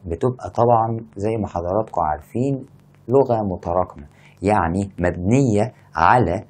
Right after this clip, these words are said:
معلومات السنين اللي حضرتك أخدتها قبل كده من أول ما بدأت دراسة اللغة الإنجليزية. فبالتالي منهج اللغة الإنجليزية كل عام بيحتاج من حضرتك إن أنت تبقى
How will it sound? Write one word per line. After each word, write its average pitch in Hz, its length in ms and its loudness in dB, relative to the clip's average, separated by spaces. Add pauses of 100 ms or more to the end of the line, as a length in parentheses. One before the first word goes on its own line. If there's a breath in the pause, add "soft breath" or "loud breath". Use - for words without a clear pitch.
(140)
معلومات 92 600 2
السنين 110 520 -2
اللي 92 180 0
حضرتك 92 560 -4
أخدتها 98 640 -6
قبل 82 260 -6
كده 104 220 2
من 85 180 -6 (100)
أول 113 280 2
ما 82 60 -6
بدأت 85 380 -6
دراسة 90 400 -6
اللغة 87 220 -2
الإنجليزية. 78 580 -14 (580 loud breath)
فبالتالي 143 760 4 (400 loud breath)
منهج 175 320 6
اللغة 143 240 8
الإنجليزية 101 680 2
كل 135 280 0
عام 131 400 2
بيحتاج 110 500 0
من 104 140 -2
حضرتك 151 680 -2
إن 101 140 0 (120)
أنت 147 140 -2
تبقى 131 800 -2